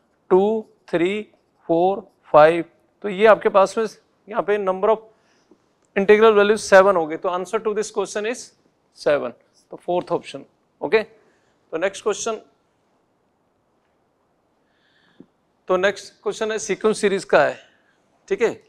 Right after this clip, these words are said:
तो इस क्वेश्चन को करने के लिए देखो, इसमें the sum of the twenty-seven terms of the sequence, इसके ट्वेंटी सेवन टर्म्स का सम बताना है आपको, सत्ताईस पदों का योगफल बताना है।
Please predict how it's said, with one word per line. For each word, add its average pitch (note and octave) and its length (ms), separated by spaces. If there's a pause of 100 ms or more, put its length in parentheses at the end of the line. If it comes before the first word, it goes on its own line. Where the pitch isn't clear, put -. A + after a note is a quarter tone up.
(360)
तो F3 60
इस D#3 160
क्वेश्चन F#3+ 340
को G#3+ 120
करने F#3+ 280
के G3+ 100
लिए G3+ 180
देखो, F#3+ 260
इसमें G#3 240
the G3+ 160
sum A3 220
of A3+ 140
the A#3 80 (100)
twenty-seven G#3+ 720
terms G#3+ 260
of G3 140
the G3+ 100
sequence, - 440
इसके A#3 260 (880)
ट्वेंटी G3+ 320
सेवन G#3+ 380
टर्म्स G#3 280
का A3+ 120
सम G#3 240
बताना D3 320
है C#3+ 40
आपको, D3+ 220
सत्ताईस F#3 420
पदों F#3 280
का G3 120
योगफल F3 360
बताना B2+ 380
है। A#2 60